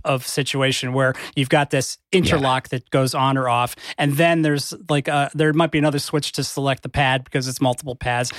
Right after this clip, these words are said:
Speaker 1: And then the, finally
Speaker 2: Right.
Speaker 1: is the launch button after the, and after the launch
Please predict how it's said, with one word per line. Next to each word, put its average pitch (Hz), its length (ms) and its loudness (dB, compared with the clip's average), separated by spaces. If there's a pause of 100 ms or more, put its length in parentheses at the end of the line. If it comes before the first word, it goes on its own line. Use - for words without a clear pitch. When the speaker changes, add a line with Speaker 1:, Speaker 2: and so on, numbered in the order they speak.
(140)
Speaker 1:
And 143 120 2
then 165 140 4
the, 156 80 2
finally 160 400 2
Speaker 2:
Right. 127 80 2
Speaker 1:
is 127 120 -4
the 131 60 -6
launch 127 320 -2
button 120 280 -4
after 139 460 0 (340)
the, 143 80 6 (120)
and 147 440 0
after 170 300 2
the 147 100 2
launch 143 320 2